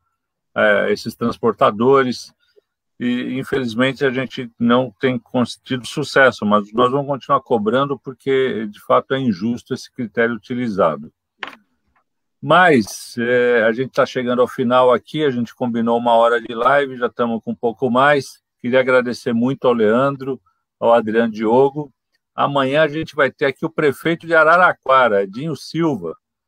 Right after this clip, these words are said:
Araraquara é uma cidade modelo no combate à covid dezenove. E é, é a maior cidade do estado de São Paulo administrada pelo P T,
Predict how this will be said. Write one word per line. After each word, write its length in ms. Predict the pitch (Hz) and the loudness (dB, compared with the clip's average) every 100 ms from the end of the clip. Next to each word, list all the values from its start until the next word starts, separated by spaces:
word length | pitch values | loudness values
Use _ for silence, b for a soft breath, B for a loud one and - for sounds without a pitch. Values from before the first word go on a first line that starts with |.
| _ _ _ _ _ | _ _ _ _ _
Araraquara 720 | - 143 151 143 - 143 160 | 0 2 4 2 2 2 2
é 20 | |
uma 40 | 151 | 0
cidade 420 | 147 139 147 151 | -2 -2 -2 -2
modelo 640 | 156 156 120 147 170 165 | -2 -2 0 0 0 -4
no 120 | 156 | -6
combate 520 | - 143 123 135 139 | -4 -2 2 2 0
à 60 | 147 | -4
covid 420 | - 135 135 135 | -4 -4 -6 -10
dezenove. 760 | 131 143 147 117 110 98 82 73 _ _ _ _ _ _ _ | -8 -4 0 2 2 0 -4 -18 _ _ _ _ _ _ _
E 160 | 101 101 | -6 -2
é, 440 | 110 127 147 156 _ _ _ _ | 2 4 2 -2 _ _ _ _
é 60 | 107 | -2
a 160 | 113 | -2
maior 320 | 113 110 120 131 | -2 0 0 -2
cidade 800 | 139 123 123 123 131 127 120 110 | -4 0 0 -2 -10 -8 -8 -10
do 200 | 98 110 | -12 -12
estado 280 | - 113 | -2 -2
de 60 | 98 | 0
São 140 | 120 | -2
Paulo 380 | 104 135 135 143 | 0 0 2 0
administrada 640 | 139 143 135 123 135 135 139 | -2 -8 -8 -4 0 0 2
pelo 240 | 143 139 | -2 -4
P 160 | - 147 | -2 -2
T, 360 | - 127 113 | 2 0 0